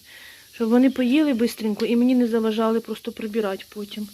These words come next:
Давайте, давайте, давайте, хрюмайте. Кіцюнька, ти що? Давай, давай, давай, зайчики мій, давай, давай, давай.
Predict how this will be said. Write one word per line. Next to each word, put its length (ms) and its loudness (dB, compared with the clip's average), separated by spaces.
Давайте, 340 0
давайте, 300 -4
давайте, 340 -4
хрюмайте. 520 -2
Кіцюнька, 400 -10
ти 120 -10
що? 220 -10
Давай, 240 4
давай, 220 -2
давай, 240 -4
зайчики 420 -6
мій, 80 -12
давай, 320 -10
давай, 180 -10
давай. 260 -12